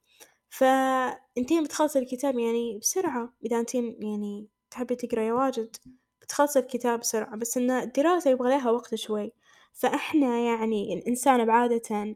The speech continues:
يحب الأشياء اللي تكون بسرعة ونتائجها تكون سريعة، ونسوي سكيب للأشياء اللي تكون بعيدة، يعني مثلا نتائجها تكون بعيدة، مثلا الامتحان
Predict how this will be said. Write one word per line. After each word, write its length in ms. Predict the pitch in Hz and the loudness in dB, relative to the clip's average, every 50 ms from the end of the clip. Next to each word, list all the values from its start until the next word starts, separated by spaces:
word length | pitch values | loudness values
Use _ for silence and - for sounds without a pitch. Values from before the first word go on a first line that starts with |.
| - _ | -12 _
يحب 380 | - 233 - - 294 247 240 247 | -12 -4 0 2 2 4 4 2
الأشياء 400 | 226 - - 220 - - 254 240 | 0 2 0 -4 -2 -2 0 0
اللي 140 | 233 220 226 | 0 -2 -4
تكون 280 | - - 247 233 226 | -2 0 0 0 0
بسرعة 460 | 220 - - 226 220 220 202 196 196 - | 0 -2 0 0 0 0 0 0 -2 -2
ونتائجها 600 | 226 208 220 220 220 240 233 233 247 240 240 233 | -2 -2 -2 -2 0 0 2 2 2 2 0 -4
تكون 220 | - - 233 226 | -6 -4 -4 -4
سريعة، 520 | 220 - 214 202 202 190 196 208 208 214 - _ _ _ _ _ _ _ | -2 -4 -4 -4 -4 -4 -6 -8 -10 -12 -16 _ _ _ _ _ _ _
ونسوي 380 | 233 233 - 330 330 320 294 285 | -2 2 4 6 6 6 6 4
سكيب 240 | - - - 294 277 | 2 2 2 4 4
للأشياء 600 | 247 226 - 214 233 - - 262 254 254 - 226 | 4 4 2 -2 -4 -2 -2 0 2 2 2 0
اللي 220 | 226 226 233 233 | 0 -2 -2 -2
تكون 280 | - - - 247 240 220 | -2 -2 -2 -2 0 2
بعيدة، 540 | 226 233 240 254 233 214 214 208 220 247 - _ _ - | 2 2 4 2 2 0 -2 -4 -6 -8 -12 _ _ -8
يعني 140 | 202 202 208 | -6 -4 -4
مثلا 280 | 208 208 - 226 214 | -4 -4 -4 -2 -2
نتائجها 500 | 214 214 220 220 233 226 233 240 240 240 | -2 -2 -2 -2 0 0 0 0 0 -2
تكون 260 | 226 - - 226 220 | -4 -4 -4 -4 -2
بعيدة، 300 | 220 220 214 226 220 214 | -2 -2 -2 -2 -2 -2
مثلا 360 | 214 214 - 220 214 214 214 - - | -4 -6 -6 -4 -4 -4 -6 -6 -6
الامتحان 580 | 220 226 233 - - - - 254 240 240 277 | -6 -6 -6 -6 -10 -6 -2 0 0 0 0